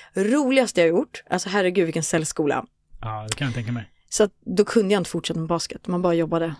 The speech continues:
Speaker 2: Mm.
Speaker 1: sju dagar i veckan.
Speaker 2: Man kan inte fortsätta med något om man har det där
Speaker 1: Alltså,
Speaker 2: jobbet,
Speaker 1: jag kunde
Speaker 2: låter
Speaker 1: inte
Speaker 2: det som.
Speaker 1: alltså, ingenting. Vänskaper eller,
Speaker 2: Ja.
Speaker 1: alltså, det gick ju inte. Eh, men jag valde också alltid jobba den här fjärde veckan. Så det var ju ett val jag
Speaker 2: Mm,
Speaker 1: gjorde.
Speaker 2: mm.
Speaker 1: Men,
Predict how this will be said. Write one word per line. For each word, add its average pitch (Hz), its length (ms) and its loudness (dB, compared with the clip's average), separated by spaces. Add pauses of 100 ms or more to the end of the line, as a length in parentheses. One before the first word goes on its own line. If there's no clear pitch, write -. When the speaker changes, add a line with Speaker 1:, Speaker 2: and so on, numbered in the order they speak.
(100)
Speaker 2:
Mm. 117 120 -8
Speaker 1:
sju 160 180 -4
dagar 160 180 -4
i 160 40 -4
veckan. 160 400 -4
Speaker 2:
Man 165 140 -2
kan 180 100 2
inte 139 100 -4
fortsätta 147 280 -2
med 135 140 0
något 151 340 -4
om 123 60 -2
man 123 100 -2
har 117 120 0
det 123 60 2
där 123 80 0
Speaker 1:
Alltså, 202 200 4
Speaker 2:
jobbet, 185 60 4
Speaker 1:
jag 180 100 4
kunde 220 180 4
Speaker 2:
låter - 100 0
Speaker 1:
inte 123 180 0
Speaker 2:
det 127 40 0
som. - 100 -6 (160)
Speaker 1:
alltså, - 200 2
ingenting. 175 540 0
Vänskaper 175 580 0
eller, 165 180 2
Speaker 2:
Ja. 160 60 0
Speaker 1:
alltså, 180 160 0
det 185 60 2
gick 175 260 -2
ju - 60 -4
inte. - 140 -6 (800)
Eh, 170 300 0
men 208 80 6
jag 214 180 4
valde 214 280 4
också 185 180 2
alltid 165 260 2
jobba 165 160 0
den 160 100 -2
här 160 80 -6
fjärde - 240 -2
veckan. - 360 -6
Så - 120 -4
det 175 80 0
var 170 100 2
ju 165 80 2
ett 160 100 -6
val 160 340 -4
jag - 180 -4
Speaker 2:
Mm, - 120 -4
Speaker 1:
gjorde. - 160 -6
Speaker 2:
mm. 110 280 -12
Speaker 1:
Men, 170 520 0